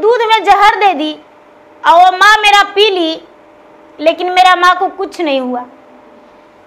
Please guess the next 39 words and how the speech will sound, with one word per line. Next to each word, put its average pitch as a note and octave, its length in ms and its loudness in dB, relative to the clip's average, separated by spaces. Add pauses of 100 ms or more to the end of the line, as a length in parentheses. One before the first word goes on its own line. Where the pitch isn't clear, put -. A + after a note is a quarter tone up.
(560)
मेरा G#4+ 360 2
ही A#4+ 180 2
माँ A4+ 240 4
के A#4 160 0
मरने A4+ 360 2
के A4+ 140 0
लिए G4 280 4 (1400)
लड्डू F#4+ 440 2
में B4+ 180 2
जहर A4+ 260 4
दे A#4 160 0
दी A4+ 140 2
और A4+ 180 2
लड्डी G#4+ 320 2
मर-, G4+ 380 0
लड्डू G4+ 320 0
मेरा A4+ 220 2
हीरा G#4 340 0
रतन E4+ 320 0
हो C4+ 140 -4
गया। A#3+ 200 -10 (500)
देखो F#4+ 460 2
उसके G4 360 0
प्रभाव F4+ 440 2
से F#4 140 -4
हम E4 140 0
क्या E4 280 2
कर D#4+ 200 0
लिए, A#3+ 220 -8 (960)
देखो F4+ 320 0
हम A#4 140 2
बिजनेसमैन G4 760 0
बन D4 160 0
गए C4+ 180 -2
हैं। C#4 160 -4
माँ D#4 320 0
का D#4+ 100 2
मेरा C#4+ 320 2
इतना C4+ 300 0